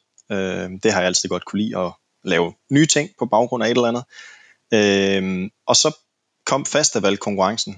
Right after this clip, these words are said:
hvor jeg var med, ja, siden det første år tilbage i to tusind og tolv, øh, med små, øh, spil. Ikke noget, der er gået hen og vundet. Jeg tror, jeg har mere synes, processen var sjov, men det har ikke sådan, der, det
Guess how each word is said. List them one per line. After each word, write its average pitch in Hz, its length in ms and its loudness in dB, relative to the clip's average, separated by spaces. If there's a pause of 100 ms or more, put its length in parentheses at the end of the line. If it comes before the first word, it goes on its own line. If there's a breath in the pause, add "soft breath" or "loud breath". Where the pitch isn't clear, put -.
hvor 110 140 4
jeg 98 240 2
var 95 80 2
med, 107 200 4
ja, 110 200 2 (160)
siden 117 240 0
det 110 80 -2
første 113 280 0
år 110 100 2
tilbage 113 280 0
i 101 100 0
to 123 200 0
tusind 110 260 -2
og 98 60 -2
tolv, 113 240 0 (560)
øh, 95 280 2
med 98 100 0
små, 117 340 0 (180)
øh, 92 540 2
spil. 113 360 2 (520 loud breath)
Ikke 143 240 2
noget, 127 300 6
der 113 80 6
er 95 120 4
gået 95 280 -2
hen 107 220 0
og 92 140 0
vundet. 160 380 4 (200)
Jeg 110 120 0
tror, 110 160 2
jeg 110 120 4
har 107 60 -4
mere 107 180 0
synes, 110 260 0
processen 107 540 0
var - 60 -6
sjov, - 420 2
men 104 140 -4
det 101 80 2
har 101 80 0
ikke 113 160 0
sådan, 107 160 -4
der, 113 100 4
det 127 120 -4